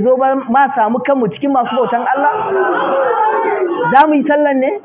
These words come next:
Ko za mu girmama Allah, ko za mu san tauhidin Allah? Ka fake kawai da sunan kishin tauhidi? To shi yasa zan zo in karanta mana munasaban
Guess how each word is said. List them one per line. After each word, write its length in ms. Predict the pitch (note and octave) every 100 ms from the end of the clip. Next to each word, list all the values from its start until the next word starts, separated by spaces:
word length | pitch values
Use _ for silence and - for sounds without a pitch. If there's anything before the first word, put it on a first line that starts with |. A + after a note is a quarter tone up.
| G5 G5+ - - - - C6+ C6+
Ko 120 | C6+ C#4
za 120 | D4+ D#4
mu 80 | C#4+
girmama 320 | D4 D4 C#4
Allah, 200 | C#4 C4+
ko 120 | A#3 C4+
za 120 | D4+
mu 80 | C4+
san 140 | C4+
tauhidin 420 | C#4 B3 B3+ B3+ A#3+
Allah? 280 | A#3+ A3+ - F#5 - - - D#4+ D4+ - - F#4 -
Ka 80 | A#3 -
fake 280 | D4 D4 C4+
kawai 200 | D4 B3+
da 80 | G#3+
sunan 280 | B3+ C4+ C4+
kishin 400 | C4+ D4 C#4+ C4
tauhidi? 480 | A#3+ G#3 A#3+ C#4 F4+ F4 - - - C3 - -
To 120 | G3+
shi 120 | G3+ B3+
yasa 300 | C#4 D#4 C#4
zan 140 | C4+
zo 100 | B3
in 80 | B3
karanta 400 | B3+ B3 G#3 A#3+
mana 180 | A#3+ A#3
munasaban 640 | G#3+ G#3 A#3+ A#3+ A#3+ A3+